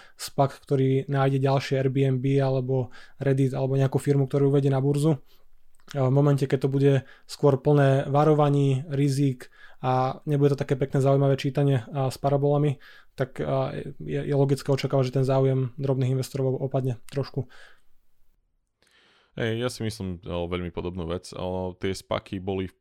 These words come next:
Speaker 2: pohode preto, lebo dlhodobo sa im venovali len profesionáli, nebolo ich veľa.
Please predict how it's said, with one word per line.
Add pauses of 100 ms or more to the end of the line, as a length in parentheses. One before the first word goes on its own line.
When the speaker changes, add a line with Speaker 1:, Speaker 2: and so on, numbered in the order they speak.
Speaker 2:
pohode
preto,
lebo
dlhodobo
sa
im
venovali
len
profesionáli,
nebolo
ich
veľa.